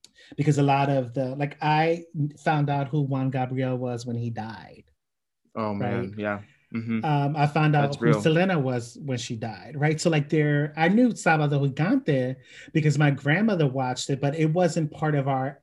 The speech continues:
Speaker 1: in our household, an everyday thing. You know what I mean? So I think that,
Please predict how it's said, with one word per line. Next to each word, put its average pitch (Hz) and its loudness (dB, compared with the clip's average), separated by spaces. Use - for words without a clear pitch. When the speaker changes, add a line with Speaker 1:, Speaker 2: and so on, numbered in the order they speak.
Speaker 1:
in 175 4
our 175 4
household, 123 -4
an 151 2
everyday 123 0
thing. 113 -2
You 139 2
know 151 2
what 151 -2
I 147 0
mean? 151 2
So 143 -4
I 131 -4
think 143 -2
that, 131 -4